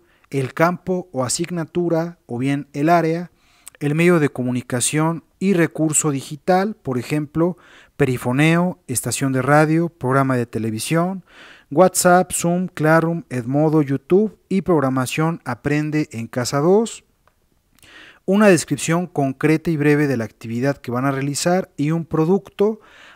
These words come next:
así como la evaluación donde mencionará qué se va a valorar. Y bueno, vamos a presentar también las fichas o bien los planes de aprendizaje en casa de la guía para la fase compensatoria del ciclo escolar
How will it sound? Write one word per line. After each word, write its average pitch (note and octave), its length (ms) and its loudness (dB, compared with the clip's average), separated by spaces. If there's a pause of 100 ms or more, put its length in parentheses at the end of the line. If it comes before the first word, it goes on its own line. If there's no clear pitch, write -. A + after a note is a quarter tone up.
así D3 240 -4
como E3+ 260 -2
la C3+ 80 2
evaluación B2+ 800 -2
donde E3 400 0
mencionará C3+ 800 -2
qué E3 260 0
se C#3 160 -4
va B2+ 140 0
a A#2+ 40 0
valorar. C#3 560 -2 (560)
Y D3 80 0
bueno, G3+ 380 2 (240)
vamos F3 300 2
a F3 120 -2
presentar D3+ 760 0 (160)
también D#3 560 -2
las B2+ 320 -4
fichas F3 640 -4 (400)
o C#3+ 160 2
bien E3 240 2
los D3+ 160 2
planes F#3 480 2
de D3 80 2
aprendizaje C3 640 -2
en F3 100 -8
casa F#3+ 560 -4 (380)
de E3+ 180 6
la G3 140 6
guía E3 300 2
para C3 260 0
la B2 140 0
fase D3 280 2
compensatoria D#3 1120 2 (340)
del C3+ 160 2
ciclo F#3 280 0
escolar D3 500 4